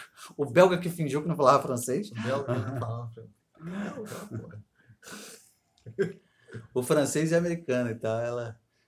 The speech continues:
Speaker 1: aí ela também ficou meio assim. Tipo, eu falei, "Cara, minha memória é um, é um inferno, né? Às vezes é um, é um, é um, é um presente, assim, mas às vezes é um, <laughs> uma maldição, né? Porque tu lembra de determinadas coisas que tu não deveria lembrar, né?"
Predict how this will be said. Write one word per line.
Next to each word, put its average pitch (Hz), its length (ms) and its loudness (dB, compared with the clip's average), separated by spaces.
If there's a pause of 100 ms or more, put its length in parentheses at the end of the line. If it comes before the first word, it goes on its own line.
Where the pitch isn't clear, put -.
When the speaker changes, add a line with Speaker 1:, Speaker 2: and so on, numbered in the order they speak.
(140)
Speaker 1:
aí 107 120 -2
ela 135 120 6
também 143 220 -6
ficou 160 200 -10
meio 156 140 -6
assim. - 340 -10
Tipo, - 200 -16
eu 57 160 -16
falei, - 180 -18
"Cara, - 200 -20
minha 127 440 -10
memória 123 360 -6
é - 20 -8
um, 165 260 -10 (460)
é - 40 -18
um - 60 -10
inferno, 104 640 -8
né? 104 120 -8 (680)
Às 104 180 -12
vezes 127 220 -8
é 156 60 -6
um, 143 300 -10
é 131 60 -12
um, 135 200 -14
é 120 40 -16
um, 123 280 -16 (320)
é - 40 -16
um 120 100 -12
presente, 120 680 -8
assim, 127 360 -14
mas 170 180 -12
às 131 180 -6
vezes 127 160 -6
é 165 60 -6
um, 185 180 -14 (540)
<laughs> - 720 -4
uma 143 140 -2
maldição, 151 520 -4
né? 117 100 -6
Porque - 140 -10
tu 123 160 -10
lembra 117 300 -6
de 123 80 -16
determinadas 120 560 -10
coisas 113 220 -14
que - 60 -20
tu 135 100 -12
não 139 240 -10
deveria 151 480 -4
lembrar, 104 440 -6
né?" 101 100 -18